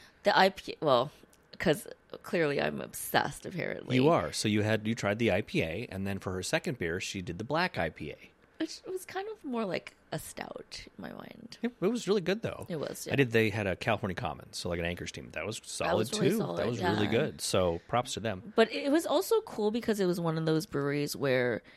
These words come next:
Speaker 1: it had a vibe to it. It wasn't your typical, which we have talked about in other podcasts. It wasn't just your typical, like, kind of industrial setting, which is fine, too. But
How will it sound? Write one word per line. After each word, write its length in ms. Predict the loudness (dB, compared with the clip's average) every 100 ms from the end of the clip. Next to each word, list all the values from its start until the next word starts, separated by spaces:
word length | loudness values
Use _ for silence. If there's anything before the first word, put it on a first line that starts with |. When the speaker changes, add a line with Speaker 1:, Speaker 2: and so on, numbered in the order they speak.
| -18 -6
Speaker 1:
it 120 | 0
had 140 | 2
a 60 | 2
vibe 300 | 4 2 2 -2
to 200 | -4 -4
it. 180 | -4 -6 0
It 80 | 4
wasn't 360 | 4 2 -4
your 140 | -4 -6 -6
typical, 380 | -4 -4 0 -2
which 140 | 2
we 80 | 0
have 100 | 0
talked 240 | -2 -2
about 180 | -2 0
in 80 | 0
other 140 | -2
podcasts. 460 | -2 -6 -6 -6 -4
It 80 | 0
wasn't 240 | 0 0
just 160 | -6 -6
your 100 | -8
typical, 380 | -8 -10 -8 -4
like, 240 | -4 -6 -16 -20
kind 160 | -8 -4
of 60 | -2
industrial 760 | -4 0 0 0 -6 -6 -6
setting, 380 | -6 -6 -6 -6
which 220 | -6 -6
is 160 | -8 -10
fine, 400 | -2 -2 -2 -4
too. 320 | -6 -4 -2
But 220 | 0 -2